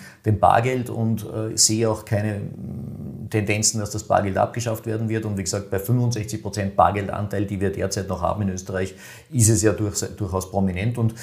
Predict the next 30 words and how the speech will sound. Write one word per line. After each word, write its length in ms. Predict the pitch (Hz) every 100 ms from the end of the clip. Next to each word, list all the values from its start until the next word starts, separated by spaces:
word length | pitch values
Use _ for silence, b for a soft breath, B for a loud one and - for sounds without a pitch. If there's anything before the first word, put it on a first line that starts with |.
| B B
wie 60 | -
gesagt, 240 | 123 98
wesentlich 360 | 98 131 135 117
ist 300 | 113 104 -
mir 240 | 117 120
die 100 | 117
Wahlmöglichkeit, 760 | 90 87 131 156 151 156 143 139
dass 100 | 117
man 100 | 107
jedem 140 | 107
die 60 | 101
Wahlmöglichkeit, 520 | 95 101 101 98 98
äh, 600 | 87 101 - 101 98 101
erlaubt, 500 | 104 95 104 143 - B B B
aber 300 | 110 110 120
Cash 260 | 123 120
Only 360 | 113 117 131 127
ist 200 | 123 117
dann 80 | 120
auch 120 | 131
keine 140 | 107
Wahlmöglichkeit. 760 | 90 85 90 90 92 - 87 87
Also 340 | 98 98 98
da 120 | - 104
muss 200 | 101 101
es 140 | 98
in 100 | 113
beide 300 | 104 95 98
Richtungen 400 | 90 - 82 80
gehen. 260 | 76 -